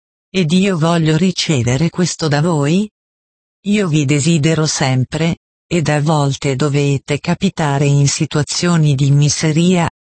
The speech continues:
perché vi trovate in mezzo al mondo, ed il vostro desiderio è ancora molto diviso,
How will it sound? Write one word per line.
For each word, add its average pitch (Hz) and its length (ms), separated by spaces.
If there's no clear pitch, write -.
perché 170 460
vi 147 160
trovate 170 640
in 139 180
mezzo 147 400
al 160 160
mondo, 156 480
ed 170 180
il 196 160
vostro 175 460
desiderio 160 760
è 151 100
ancora 202 600
molto 208 480
diviso, 143 680